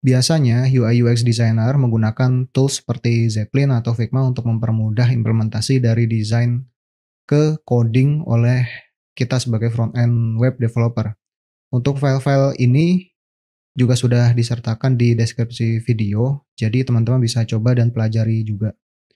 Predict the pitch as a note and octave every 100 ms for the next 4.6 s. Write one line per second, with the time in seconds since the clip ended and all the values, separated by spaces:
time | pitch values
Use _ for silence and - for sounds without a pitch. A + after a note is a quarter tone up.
0 | _ _ _ - B2 B2 A#2+ B2+ A#2 G#2+
1 | B2 D#3 D#3+ - C3 A#2+ B2+ B2 A#2+ A#2+
2 | B2 A#2 A#2 A2 C3+ D3+ D#3 _ _ _
3 | _ _ - A#2 A#2 A#2 A#2 - B2 A#2+
4 | C3+ D3 B2+ A#2+ C#3